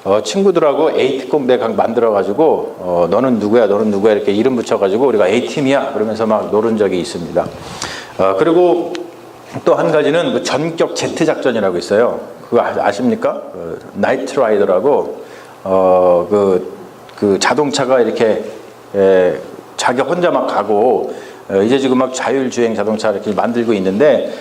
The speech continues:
그런 것처럼 혼자서 가고 막 무기도 나가고 막 그런 게 있어요. 전격 제트 작전이라고.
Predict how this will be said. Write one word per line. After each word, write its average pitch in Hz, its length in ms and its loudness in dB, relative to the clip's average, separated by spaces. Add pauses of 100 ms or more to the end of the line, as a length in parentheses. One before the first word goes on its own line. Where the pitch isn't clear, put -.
(160)
그런 123 120 2
것처럼 123 300 0
혼자서 139 380 -2
가고 120 400 0
막 104 260 2
무기도 120 380 -2
나가고 95 360 2
막 101 160 0
그런 104 540 -2
게 95 60 -4
있어요. 92 180 -4
전격 110 380 -2
제트 104 240 -4
작전이라고. 92 720 0